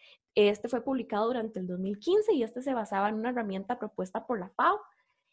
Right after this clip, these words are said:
eh, basada en la metodología cuatro S, que tiene estas cuatro, estas cuatro fases. La primera de ellas, que la, la parte de revisión preliminar, ¿verdad? Recopilación de, de información propiamente. La parte de sondeo, que ya es, son metodologías participativas, ¿verdad? Aplicación de cuestionarios, entrevistas para conocer cómo está la situación.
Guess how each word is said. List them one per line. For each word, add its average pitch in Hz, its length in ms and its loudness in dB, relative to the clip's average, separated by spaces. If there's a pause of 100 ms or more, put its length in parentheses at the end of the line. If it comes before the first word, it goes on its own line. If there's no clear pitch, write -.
(140)
eh, 208 420 4
basada 214 360 2
en 226 60 0
la 254 60 -2
metodología 208 600 -4
cuatro 196 320 4
S, 359 200 4 (240)
que 220 60 2
tiene 208 240 4
estas 233 260 -2
cuatro, 196 640 2
estas 226 280 0
cuatro 196 260 -2
fases. 302 440 4
La 208 140 2
primera 196 320 4
de 269 120 8
ellas, 320 200 0
que 226 100 -2
la, 208 120 4
la - 240 -4
parte 196 300 -2
de 240 60 2
revisión 208 380 -2
preliminar, 247 560 4
¿verdad? 208 260 4
Recopilación 190 640 -4
de, 226 260 4 (240)
de 220 60 4
información 196 480 2
propiamente. 262 680 6 (420)
La 220 160 6
parte 196 260 6
de 285 140 8
sondeo, 220 640 8
que 208 120 2
ya 190 240 8
es, 190 200 4
son 240 260 0
metodologías 208 640 2
participativas, 254 840 4
¿verdad? 190 260 6
Aplicación 196 480 -2
de 240 80 0
cuestionarios, 226 720 4
entrevistas 208 640 2
para 180 200 2
conocer 185 340 2
cómo 233 180 0
está 214 160 0
la 202 120 2
situación. 247 520 0